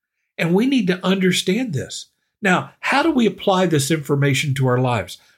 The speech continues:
Rather than just take some of this information, and again, we haven't covered this in depth, we're not going to. But what do we do with this? Well, first and foremost, we need to recognize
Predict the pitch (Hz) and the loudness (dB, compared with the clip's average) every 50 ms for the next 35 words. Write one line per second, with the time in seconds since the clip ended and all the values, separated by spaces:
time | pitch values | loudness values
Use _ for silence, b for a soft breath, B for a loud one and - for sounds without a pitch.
0 | b b - 127 135 170 233 262 254 190 208 196 170 147 156 147 - - - 170 | b b 0 0 2 2 2 0 0 0 0 0 0 0 0 -2 -2 -4 -2 -2
1 | 151 135 - - - - 180 196 214 220 180 180 190 180 - - 180 175 180 - | -2 -2 -2 -2 -2 0 0 2 2 0 2 2 0 0 0 0 -2 -2 -2 -4
2 | 156 139 127 117 110 110 - 131 117 117 120 127 123 120 143 139 131 131 b b | -4 -2 0 0 0 -2 -2 -4 -4 -4 -4 -4 -2 0 0 0 0 -2 b b
3 | b b b b 196 208 214 170 175 180 156 143 135 135 - - 147 131 131 127 | b b b b -2 0 2 2 2 2 2 0 -2 -2 -2 -2 0 0 2 0
4 | 117 117 123 123 113 - - 135 113 107 120 139 143 165 - - 175 180 185 202 | 0 0 0 0 0 0 -2 -4 -4 -2 -2 -2 -2 -2 -4 -4 -2 0 0 2
5 | 208 202 196 180 151 170 170 185 202 190 180 180 - 131 104 92 _ _ _ _ | 0 -2 -2 -4 -6 -4 -2 -2 -2 -4 -6 -8 -10 -12 -14 -16 _ _ _ _
6 | _ _ _ _ _ _ _ - 175 190 185 185 214 262 302 339 311 269 226 170 | _ _ _ _ _ _ _ -4 -2 0 0 2 2 2 2 2 4 2 2 2
7 | 131 135 131 151 196 208 147 131 - 127 101 - - - - - _ _ _ _ | 2 2 2 2 4 2 0 0 -2 -6 -8 -8 -10 -14 -14 -16 _ _ _ _
8 | _ _ _ - 131 120 - - 180 185 180 - - 139 131 135 180 180 202 208 | _ _ _ -6 -6 -6 -2 2 2 2 2 0 -2 -4 -2 0 2 2 2 2
9 | 180 139 123 120 120 - - - 143 147 147 151 147 135 135 123 131 143 165 185 | 0 0 -2 -2 -2 -4 -2 -2 0 0 0 0 0 0 0 2 0 0 0 0
10 | 180 180 156 123 107 107 107 101 98 98 98 - - | -4 -4 -6 -6 -4 -6 -6 -6 -8 -10 -12 -14 -16